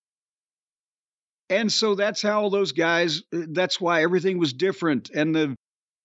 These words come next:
cadences and the deliveries and the material and the way of going about it, except for,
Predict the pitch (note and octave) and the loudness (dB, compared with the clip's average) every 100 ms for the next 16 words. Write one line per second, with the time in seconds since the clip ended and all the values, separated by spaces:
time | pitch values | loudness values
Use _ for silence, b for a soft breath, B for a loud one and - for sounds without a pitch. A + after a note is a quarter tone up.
0 | _ _ - G3+ A3 F#3+ D#3+ G3 E3+ F#3 | _ _ -4 0 2 2 2 0 0 0
1 | F3 D#3 E3+ G3 G#3+ F#3+ G3 F#3 C3+ F3+ | -2 -2 0 2 0 0 0 2 0 0
2 | E3+ E3 - G3 G#3+ A3 G3 F3+ F3 E3 | 2 0 0 0 0 2 2 2 2 0
3 | E3 F#3+ D#3+ D3+ D3+ F#3+ D#3+ D#3+ G#3 G3+ | 0 0 -2 -6 -2 0 0 2 2 2
4 | F3+ D3+ - G#3+ - - G3 F3+ D#3 C3+ | 0 -2 0 -2 -4 -2 0 2 2 0